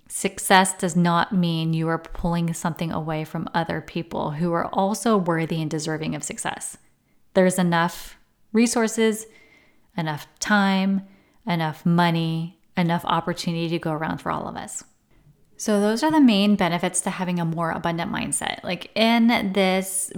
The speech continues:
brief episode, we talked a lot about what an abundance mindset is, kind of went back to the roots, <laughs> the research behind abundance mindset.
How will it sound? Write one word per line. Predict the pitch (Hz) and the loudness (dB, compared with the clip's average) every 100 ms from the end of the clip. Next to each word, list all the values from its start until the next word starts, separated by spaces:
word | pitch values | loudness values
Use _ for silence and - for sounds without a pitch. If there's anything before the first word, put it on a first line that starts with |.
| - | -8
brief | 180 175 185 185 - | -2 0 0 0 -2
episode, | 175 180 185 170 | -2 0 0 0
we | 185 | 0
talked | 202 - 190 190 - | -2 -2 -2 -2 -4
a | - | -6
lot | 175 180 165 - | -2 0 -2 -2
about | 170 175 160 165 - - _ _ | -4 -2 -2 -2 -6 -20 _ _
what | 180 180 208 214 - - - | -4 2 2 0 -6 -14 -8
an | 190 190 | -2 0
abundance | 185 180 180 - | 2 0 -2 -4
mindset | 165 165 - 156 - | -6 -6 -6 -10 -2
is, | 247 240 226 214 208 - - | 0 2 2 -2 -6 -10 -12
kind | - 202 | -4 -2
of | 170 - - | -2 -6 -12
went | 190 185 190 | -2 0 2
back | 190 190 | 2 0
to | - | 0
the | 170 | 0
roots, | 156 180 202 190 - 220 196 165 - | 0 4 4 2 0 4 4 4 0
<laughs> | - 262 | -14 -2
the | 196 | 2
research | 185 220 220 220 196 190 - - - | 4 4 4 4 2 2 -4 -6 -2
behind | 208 190 185 175 180 180 180 | -2 0 0 2 0 -2 -4
abundance | 180 185 175 180 - | -2 0 0 -2 -2
mindset. | 165 165 165 160 160 | -2 -2 -2 0 -2